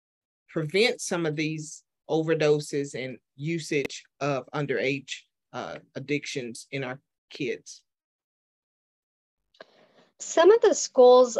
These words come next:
Speaker 2: are really open, and they're open, open to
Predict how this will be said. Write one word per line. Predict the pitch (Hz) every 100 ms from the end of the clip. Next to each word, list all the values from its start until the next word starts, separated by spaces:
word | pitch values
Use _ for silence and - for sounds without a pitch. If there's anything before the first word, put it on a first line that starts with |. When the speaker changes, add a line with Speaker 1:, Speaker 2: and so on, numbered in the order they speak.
| -
Speaker 2:
are | 233 226 220 220 226 208 _ _
really | 226 233 247 233
open, | 214 208 208 208 214 220
and | 220 226
they're | 254 -
open, | 240 226 214 214 208 -
open | 247 233 226 220
to | - 220 214